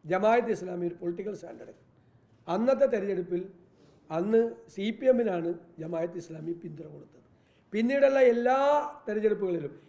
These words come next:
രണ്ടായിരത്തി പത്തൊമ്പത് വരെ, അതായത് നാൽപത്തിരണ്ട് വർഷക്കാലം അവർ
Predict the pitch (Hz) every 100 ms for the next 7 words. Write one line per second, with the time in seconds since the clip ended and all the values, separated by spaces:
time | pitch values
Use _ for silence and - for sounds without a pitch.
0 | _ 175 202 247 254 254 254 254 247 254
1 | 214 202 - 220 214 190 160 - - _
2 | _ _ _ _ _ _ _ _ _ _
3 | _ _ - 185 196 214 190 202 226 240
4 | - 247 - 233 240 220 175 - 180 113
5 | 101 - _ _ _ _ - 123